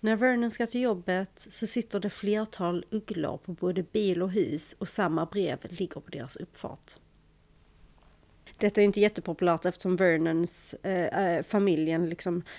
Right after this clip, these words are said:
Dursley, det främsta de bryr sig om är hur allting ser ut för alla andra. Så de är inte supertaggade på alla dessa ugglor som är överallt. <laughs> En lugn söndag sitter familjen och äter kakor och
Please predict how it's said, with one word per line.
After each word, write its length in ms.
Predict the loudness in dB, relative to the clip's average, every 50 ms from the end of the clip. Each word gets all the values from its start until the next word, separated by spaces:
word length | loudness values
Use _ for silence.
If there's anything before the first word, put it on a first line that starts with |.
| -20 -20 _ _ _
Dursley, 720 | -4 2 4 4 4 4 2 -2 -8 -8 -4 -4 -4 -4 -6 -10 -18 -20 -20 -20 -20 -20 -20 -20 -20 _ _ _ _ _ _ _ -14 -10
det 160 | 0 0 0
främsta 540 | 0 0 2 4 4 6 6 4 4 4 4
de 140 | 4 4 4
bryr 160 | 4 2 2
sig 140 | 2 2 2
om 180 | 2 2 2
är 140 | 2 2 0
hur 220 | 0 0 0 0 0
allting 280 | 0 0 0 -2 -2
ser 260 | -2 -2 -2 0 0
ut 180 | -2 -2 -4 -6
för 100 | -6 -2
alla 240 | 0 0 2 0 0
andra. 400 | -2 -4 -8 -8 -8 -8 -10 -12 -16 _ -20 -20 _
Så 160 | 0 2 6
de 280 | 8 10 8 8 8 6
är 40 | 4
inte 240 | 4 6 4 4
supertaggade 920 | 4 4 4 4 4 4 4 2 0 0 4 4 4 4 4 2 2 2 0
på 120 | 2 2 2
alla 180 | 4 4 4
dessa 260 | 2 2 2 2 0 -2 0 2
ugglor 460 | 2 2 2 2 0 0 2 0 0
som 180 | 0 2 2 4
är 120 | 4 4
överallt. 640 | 4 2 0 -2 -4 -4 -6 -8 -8 -10 -10 -10 -10 -14 -18 -20 -20 -20 -20 -20 -20 -20 -20 _ _
<laughs> 100 | -2 -2 -2 _ _ _ -20 -20 _ -20 -20 -20 -20 -20 -20 -20 _ _
En 260 | 8 8 8 10 8
lugn 340 | 8 8 8 8 8 6 6
söndag 560 | 4 2 2 2 4 2 0 -2 -4 -8 -8
sitter 300 | -4 -2 -2 0 0 -2
familjen 580 | 0 2 2 4 4 4 4 4 4 4 4 2
och 120 | 0 0
äter 280 | -2 -4 -4 -4 -8 -10
kakor 480 | -8 -4 -2 -2 -4 -4 -6 -8 -8
och 100 | -8 -10